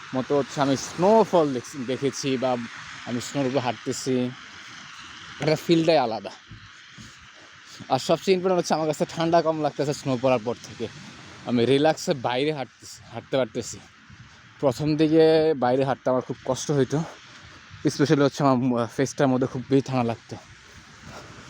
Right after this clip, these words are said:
ভুলক্রমে হচ্ছে দেশ থেকে আসার সময় হচ্ছে আমি কোনো মাস্ক নিয়ে আসি নাই, কারণ কেন জানি মনে হয় তখন হচ্ছে মাস্ক কিনতে গেছি, আমার ফ্রেন্ড বলছে, "এখানে ধুলাবালি নাই, মাস্ক নিয়ে কী হবে?"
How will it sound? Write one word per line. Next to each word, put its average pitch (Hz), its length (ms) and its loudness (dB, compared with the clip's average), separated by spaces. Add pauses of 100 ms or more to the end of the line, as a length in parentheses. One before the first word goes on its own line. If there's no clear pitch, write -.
(840)
ভুলক্রমে 160 440 4
হচ্ছে 165 260 2
দেশ 139 240 -2
থেকে 160 180 2
আসার 147 180 2
সময় 156 300 -2
হচ্ছে 151 220 -4
আমি 139 120 -4
কোনো 143 120 0
মাস্ক 127 440 -2
নিয়ে 165 120 0
আসি 147 180 -6
নাই, 165 220 -4 (3750)
কারণ 156 160 2
কেন 165 220 2
জানি 180 140 0
মনে 160 240 0
হয় 165 80 0
তখন 151 200 0
হচ্ছে 175 160 -2
মাস্ক 139 340 0
কিনতে 185 240 -2
গেছি, 190 240 0
আমার 175 200 4
ফ্রেন্ড 165 260 -4
বলছে, 180 260 -2
"এখানে 170 180 -4
ধুলাবালি 156 480 4
নাই, 180 260 2
মাস্ক 135 340 0
নিয়ে 165 120 6
কী 147 140 2
হবে?" 117 280 2